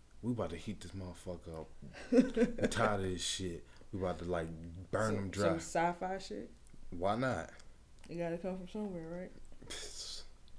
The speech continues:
Speaker 2: All the stories are true.
Speaker 1: Hey, the Avengers and all that Marvel shit could just be just
Speaker 2: Telling us a story?
Speaker 1: Yep. Thanos on his way and shit.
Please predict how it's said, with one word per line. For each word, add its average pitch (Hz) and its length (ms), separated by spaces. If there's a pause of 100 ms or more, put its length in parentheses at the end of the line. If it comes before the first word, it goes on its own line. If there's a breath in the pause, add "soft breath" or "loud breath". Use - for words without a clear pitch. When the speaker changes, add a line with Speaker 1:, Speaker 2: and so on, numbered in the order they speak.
(460)
Speaker 2:
All 147 200
the 156 80
stories 160 380
are 151 80
true. 190 300 (960)
Speaker 1:
Hey, 90 160
the 85 160
Avengers 101 500
and 95 200
all 98 140
that 101 140
Marvel 104 340
shit 95 240
could 87 140
just 87 200
be 90 280 (920 loud breath)
just 82 200
Speaker 2:
Telling 170 320
us 170 140
a 160 60
story? 196 360 (100)
Speaker 1:
Yep. - 280 (1300 loud breath)
Thanos 92 360
on 95 120
his 92 120
way 101 240
and 90 140
shit. 82 300